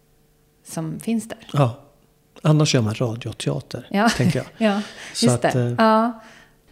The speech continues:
Speaker 1: Om man bara tittar på skillnaden på processerna så är det ju väldigt hä-, en till härlig twist då.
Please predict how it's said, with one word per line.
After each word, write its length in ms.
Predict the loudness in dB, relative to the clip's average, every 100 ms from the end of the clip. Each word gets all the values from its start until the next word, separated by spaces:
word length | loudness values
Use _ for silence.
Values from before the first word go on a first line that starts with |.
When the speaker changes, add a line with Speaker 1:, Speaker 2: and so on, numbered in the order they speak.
| -10
Speaker 1:
Om 80 | -6
man 140 | -2
bara 180 | -2 -2
tittar 420 | -4 -6 -6 -6
på 140 | -8
skillnaden 420 | -6 -4 -2 -4 -4
på 360 | -2 -2 -2 -8 -14 -8
processerna 760 | -6 -2 -4 -4 -2 2 4
så 140 | 2 0
är 220 | 0 0
det 60 | 0
ju 160 | -2
väldigt 400 | 0 0 0 -4
hä-, 200 | -6 -6 -4
en 180 | -6
till 440 | -6 -2 2 2 2
härlig 600 | 2 2 2 2 0 -4
twist 500 | -2 -2 -2 -8 -4
då. 180 | -2